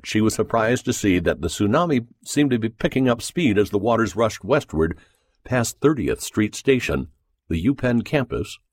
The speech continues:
West Philadelphia, and further toward Conshohocken and King of Prussia. In all the videos she had watched from the Japanese tsunami,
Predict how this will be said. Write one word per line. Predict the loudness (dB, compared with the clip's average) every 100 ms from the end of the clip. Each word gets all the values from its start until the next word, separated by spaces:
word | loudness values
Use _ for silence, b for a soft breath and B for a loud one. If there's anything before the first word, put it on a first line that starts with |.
| -2
West | 0 0
Philadelphia, | -2 0 2 0 0 -2 -2 b _ _ _
and | -6 -2
further | 0 2 2 0 -2 -6
toward | 0 0 0
Conshohocken | -4 0 0 0 -2 -2 -4 -6 _ _ -4
and | -2 -2
King | -2 -2
of | 0
Prussia. | -2 -2 -2 -4 -8 _ _ _ _ _ _ _ b b -6
In | -2
all | 2 2 2
the | 0
videos | 0 2 2 0
she | 0 0
had | 0
watched | 4 4 4 0
from | -4 -2
the | 0
Japanese | 0 0 2 0 0 -2
tsunami, | -4 -4 -4 -6